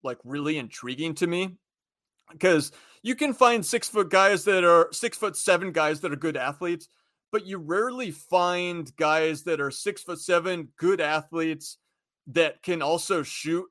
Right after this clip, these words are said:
as freshmen that are under the radar like this. Now, some of those guys end up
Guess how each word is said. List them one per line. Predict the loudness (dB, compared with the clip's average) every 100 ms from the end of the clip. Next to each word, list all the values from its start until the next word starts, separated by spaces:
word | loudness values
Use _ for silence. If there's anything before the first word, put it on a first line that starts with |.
| _ -2
as | 0 -2 -4
freshmen | -4 -2 -2 -8 -8 -4
that | -2
are | -2 -4
under | -6 -4
the | -6
radar | -6 -6 0 0
like | 0 -4 -2
this. | -4 -4
Now, | -4 -4 -6 _
some | -6 -2
of | -2
those | -2
guys | 0 0 0 -6
end | -8 -2
up | 0 0